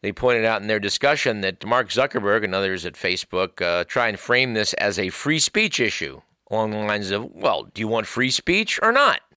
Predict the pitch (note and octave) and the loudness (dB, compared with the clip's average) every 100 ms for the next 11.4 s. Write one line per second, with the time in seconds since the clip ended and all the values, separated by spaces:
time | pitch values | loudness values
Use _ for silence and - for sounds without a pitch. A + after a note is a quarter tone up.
0 | _ _ _ _ _ - F#2+ G2 F#2+ D#2+ | _ _ _ _ _ -10 -2 -2 0 0
1 | G2 F#2 F#2 G#2 - F2 - G#2 A2+ A#2+ | 0 0 -2 -2 -4 -6 -6 -2 0 0
2 | G2+ A2+ A2 G#2 A2 B2+ A2+ E2+ E2 D#2+ | 0 0 2 2 4 4 2 2 -2 -4
3 | E2 G#2 G2 G2 G2 A#2 F2 G2 F#2+ F#2 | 0 2 4 4 2 2 -2 -2 0 0
4 | F#2+ F#2 E2+ G2 F#2 F#2+ F2+ G#2+ F#2 A2 | 0 0 -2 -2 0 0 0 0 0 0
5 | G#2+ E2+ F2+ F2+ E2 F#2 G#2+ - _ _ | -4 -4 -4 -4 -4 -6 -6 -10 _ _
6 | _ - - A2 A2 A2+ - G2+ F2+ G2+ | _ -12 -6 -2 2 2 0 -6 -4 -4
7 | F#2 E2+ _ _ _ _ _ - C#3+ G#2+ | -6 -8 _ _ _ _ _ -2 0 0
8 | G#2 - F#2+ F2 G#2+ G#2+ - F#2+ E3 F#2+ | -4 -4 -6 -2 0 0 -2 0 2 2
9 | A2+ D3 C3 A2 A2 B2 F#2 G2 C#3 G#3+ | -2 -4 -2 -2 0 0 0 0 2 2
10 | B2+ E2 D#2+ - - - _ A#2+ A2 G2+ | 2 0 -2 -10 -20 -20 _ -2 0 0
11 | G2 F#2 F2 | 0 2 0